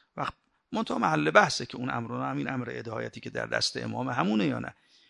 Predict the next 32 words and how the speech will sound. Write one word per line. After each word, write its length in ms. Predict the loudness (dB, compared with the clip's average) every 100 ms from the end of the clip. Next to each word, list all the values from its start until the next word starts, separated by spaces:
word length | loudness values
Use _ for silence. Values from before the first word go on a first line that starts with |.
| _
ولی 140 | -4 4
در 180 | 6 6
هر 120 | 4
صورت 300 | 2 0 2
این 120 | 2
امر 260 | 4 4 2
هدایت 600 | 0 2 4 6 6 6
یه 120 | 4
امر 200 | 4 4
حقیقی 680 | 4 4 4 4 4 4 4
است، 200 | 2 0
از 220 | 2 2
مجرای 640 | 2 0 0 2 6 6 6
اراده 400 | 2 0 0 2
رسول 380 | 2 0 0 2
امام 320 | 6 6 6
جاری 300 | 4 2 4
می‌شه، 360 | 4 4 2 0 -12 -14
فرمان 640 | -8 8 10 12 12 12
واقعی 480 | 12 8 4 -2 -4
خدای 260 | -4 -4 -4
متعال 320 | -4 -8 -8
به 60 |
ما 100 | -10
می‌رسه. 280 | -12 -16 -20 -20 _ -20 _
ما 100 | 2
می‌تونیم 300 | 2 0 0
تولی 420 | 4 6 6 4
پیدا 320 | 0 0 0
کنیم، 380 | -2 -6 -8 -10 _
طاعت 360 | 4 8 8 8
کنیم، 300 | 2 2